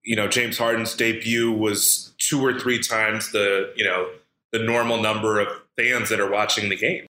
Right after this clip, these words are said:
which is kind of stunning to think about the fact that they have Kevin Durant and Kyrie Irving playing together for the first time. And then on top of that,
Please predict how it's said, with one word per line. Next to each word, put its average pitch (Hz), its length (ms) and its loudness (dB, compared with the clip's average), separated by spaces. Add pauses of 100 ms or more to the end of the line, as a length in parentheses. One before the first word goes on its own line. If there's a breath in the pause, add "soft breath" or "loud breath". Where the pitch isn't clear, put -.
which 143 200 0
is 165 180 0
kind 220 260 0
of 185 60 0
stunning 160 560 0
to 127 100 -2
think 123 180 -2
about 123 220 -2
the 120 80 -2
fact 120 260 0
that 113 160 -2
they 113 300 0 (640)
have 139 260 0
Kevin 139 300 0
Durant 120 440 0
and 113 100 -12
Kyrie 117 360 0
Irving 113 280 0
playing 113 220 -2
together 107 300 2
for - 60 0
the 107 100 2
first 110 280 0
time. 110 220 0
And 110 100 -2
then 113 100 0
on 123 200 0
top 139 280 0
of 104 120 -8
that, 101 480 -2